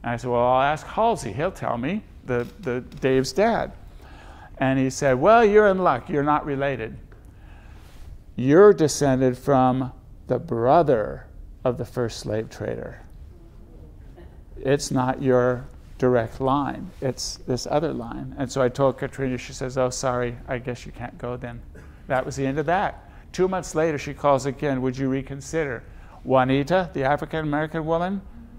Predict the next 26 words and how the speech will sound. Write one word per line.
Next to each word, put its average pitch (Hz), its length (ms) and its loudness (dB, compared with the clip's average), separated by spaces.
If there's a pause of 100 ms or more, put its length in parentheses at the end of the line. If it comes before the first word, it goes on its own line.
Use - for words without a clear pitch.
(300)
she's 151 280 -4
the 143 60 -4
one 127 140 -2
who 123 120 -4
told 123 280 -4
her, 123 80 -4
"You 127 180 -4
have 135 140 0
to 131 100 -8
get 143 220 -8
this 135 180 -6
guy. 127 320 -4 (1400)
He's 143 240 0
the 143 180 -4
only 139 440 -2
one 135 440 2
you're 135 160 0
talking 139 540 -2
to 135 200 -6
that 135 140 -6
still 131 300 -4
has 123 320 -4
the 135 100 -12
last 120 320 -6
name 123 220 -6
DeWolf. 113 460 -6